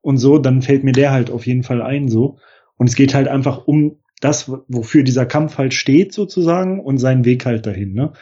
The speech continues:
Und die, die Boxkämpfe sind dann natürlich halt immer cool und nett und so und es ist ja irgendwo dann halt doch mit dem Label Boxfilm oder Boxerfilm versehen, musst du natürlich auch Boxfilm, äh, Boxkampf zeigen.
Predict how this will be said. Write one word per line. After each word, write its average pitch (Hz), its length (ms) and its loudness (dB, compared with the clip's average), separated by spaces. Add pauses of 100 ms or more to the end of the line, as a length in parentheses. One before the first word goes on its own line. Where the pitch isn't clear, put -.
(380)
Und 127 160 2
die, 123 320 4
die 123 120 0
Boxkämpfe 170 600 0
sind 147 200 0
dann 143 80 0
natürlich 135 420 -2
halt 120 160 -4
immer 120 240 -4
cool 220 280 2
und 131 280 -4
nett 156 200 -2
und 175 140 0
so 180 160 4
und 143 100 2
es 117 120 0
ist 117 80 -2
ja 120 100 2
irgendwo 127 440 2
dann 113 200 0
halt 110 220 0
doch 131 260 -4 (340)
mit 123 160 0
dem 117 140 2
Label 127 380 4
Boxfilm 165 760 2
oder 120 200 0
Boxerfilm 147 640 0
versehen, 147 500 0 (500)
musst 127 220 2
du 135 60 0
natürlich 127 320 2
auch 123 160 0
Boxfilm, 160 560 0 (100)
äh, 117 160 2
Boxkampf 131 640 -4
zeigen. 175 340 0